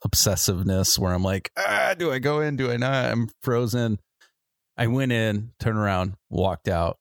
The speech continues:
And, I, and then I was like, "No, we're not doing this 'cause I know what's gonna happen. You guys are gonna think it's fun for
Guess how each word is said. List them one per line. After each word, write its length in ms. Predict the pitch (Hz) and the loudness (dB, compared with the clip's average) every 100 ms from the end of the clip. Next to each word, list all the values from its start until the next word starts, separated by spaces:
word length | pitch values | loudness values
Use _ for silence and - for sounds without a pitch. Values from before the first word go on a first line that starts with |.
| _ | _
And, 140 | - 95 | -2 0
I, 80 | 92 | 2
and 120 | 90 | 2
then 100 | 95 | 0
I 60 | 95 | 0
was 140 | - | 0
like, 160 | 98 80 | -2 0
"No, 260 | 95 92 - - _ _ _ | 0 0 -4 -14 _ _ _
we're 220 | 113 104 | -2 0
not 180 | 101 92 | 2 0
doing 220 | 90 85 85 | 0 0 2
this 300 | 85 90 - | 0 0 -2
'cause 520 | - 90 90 - - | 0 2 2 0 0
I 100 | 107 | 0
know 220 | 98 98 | 0 2
what's 220 | 98 95 - | 0 -2 -2
gonna 180 | 98 | -2
happen. 760 | 87 98 92 101 95 95 98 135 | 0 0 0 0 0 0 -2 -2
You 80 | 104 | -2
guys 240 | 101 101 95 | 0 0 2
are 20 | |
gonna 140 | 98 | 0
think 200 | 98 101 | 0 -2
it's 140 | - - | -2 -4
fun 540 | 127 123 120 110 110 | -2 0 0 -2 -4
for 560 | - 104 98 95 92 | -4 -2 0 2 0